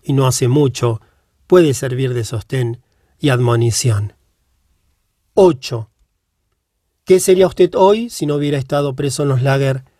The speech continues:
¿Qué siente cuando recuerda esa época? ¿A qué atribuye el haber sobrevivido? Rigurosamente hablando,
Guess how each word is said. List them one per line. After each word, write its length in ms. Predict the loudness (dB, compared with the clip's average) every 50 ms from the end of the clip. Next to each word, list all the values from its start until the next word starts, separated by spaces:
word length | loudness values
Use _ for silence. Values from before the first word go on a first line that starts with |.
| _ _ _ _ _ _
¿Qué 120 | -4 -2 2
siente 400 | 4 4 4 4 4 0 -2 -2
cuando 240 | -4 -4 -4 -4
recuerda 420 | -4 -4 -4 -4 -4 -4 -4 -4 -4
esa 200 | -6 -4 -4 -4
época? 520 | -4 -4 -4 -6 -4 -4 -4 -4 -4 -8 _ _ _ _ _ _ _ _ _ _ _ _ _ _
¿A 100 | -4 0
qué 80 | 0 0
atribuye 800 | 2 2 4 6 6 6 6 4 2 -2 -4 -4 -4 -6 -10 _ _ _ _ _
el 160 | -10 -8 -6
haber 440 | -6 -6 -4 -4 -6 -6 -8 -10 -12 _
sobrevivido? 920 | _ -8 -4 -2 0 2 2 0 0 0 2 2 2 2 2 0 -2 -4 _ _ _ _ _ _ _ _ _ _ _ _ _ _ _ _ _ _ _ _ _ _ _ _ _ _ _ _ _ _ _ _ _ _ _ _
Rigurosamente 920 | 2 4 4 6 6 6 6 6 4 2 0 -4 -4 -2 -4 -4 -4 -4
hablando, 580 | -4 -2 -2 -2 -2 -4 -6 -6 -8 -10 -12